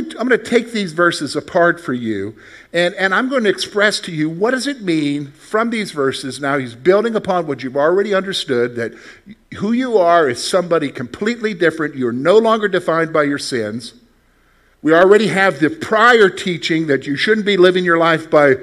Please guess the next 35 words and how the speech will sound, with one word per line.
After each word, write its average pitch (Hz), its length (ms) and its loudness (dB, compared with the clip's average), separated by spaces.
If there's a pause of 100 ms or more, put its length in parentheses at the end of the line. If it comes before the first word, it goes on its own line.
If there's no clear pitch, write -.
(240)
religious 170 640 4
rules 165 680 4
and 127 120 -6
so 123 260 -2
forth. 117 400 -6
So - 180 0
what 214 280 -2
does 294 220 -4
he 240 140 0
want 208 260 -2
us 175 160 0
to 180 100 -4
do 254 200 -2
here? 147 180 0
So 160 160 -4
what 170 160 0
I'm 202 100 0
going 202 220 -8
you 226 140 -8
to 240 80 -6
see 226 300 -4
is, 143 220 2 (360)
is 175 160 2
that, 165 220 2
first 233 220 4
of 233 60 -4
all, 180 80 4
he 160 80 0
wants 185 300 -2
us 202 100 0
to 180 80 -10
have 170 200 0
a 151 120 2
new 180 300 0
lifestyle, 160 840 -2